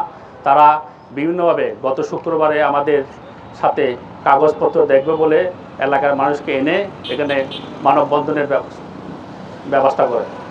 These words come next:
এগুলা সম্পূর্ণ বেআইনি। এখানে এই সমাজে এরকম ভূমিদস্যু,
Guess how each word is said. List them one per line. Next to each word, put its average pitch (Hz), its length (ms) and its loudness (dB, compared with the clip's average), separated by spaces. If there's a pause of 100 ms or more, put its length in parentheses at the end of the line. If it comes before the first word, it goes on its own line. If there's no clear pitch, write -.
(140)
এগুলা 160 240 4 (140)
সম্পূর্ণ 156 300 -2 (100)
বেআইনি। 147 380 0 (400)
এখানে 156 280 -2 (160)
এই 139 80 -2 (160)
সমাজে 151 340 4 (440)
এরকম 156 380 4 (240)
ভূমিদস্যু, 156 580 0